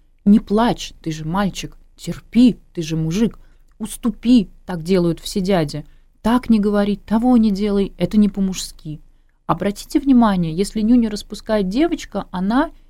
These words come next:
милый капризный цветочек, а если мальчик, он фу, тряпка, так нельзя.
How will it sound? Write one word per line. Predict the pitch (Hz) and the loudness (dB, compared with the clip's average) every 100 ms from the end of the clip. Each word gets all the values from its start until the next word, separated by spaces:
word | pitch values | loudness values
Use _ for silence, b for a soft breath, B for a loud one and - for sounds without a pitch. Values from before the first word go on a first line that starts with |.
| _ | _
милый | 196 208 302 359 330 | 4 6 6 2 -2
капризный | 254 - 247 277 254 | -2 0 2 4 4
цветочек, | 247 - 226 - 233 180 - - - _ _ _ | 2 0 -6 0 0 0 -4 -14 -20 _ _ _
а | - 165 | -2 0
если | 202 - 190 | 0 0 0
мальчик, | 170 220 302 262 - - _ | 2 2 0 -2 -6 -12 _
он | 196 175 156 | -2 -2 -2
фу, | - - 247 240 170 - - | -12 -6 0 0 0 -10 -4
тряпка, | 175 233 - - 156 | 0 0 -2 -8 -8
так | - 180 | -6 0
нельзя. | 208 220 196 196 233 165 | 4 4 2 2 2 0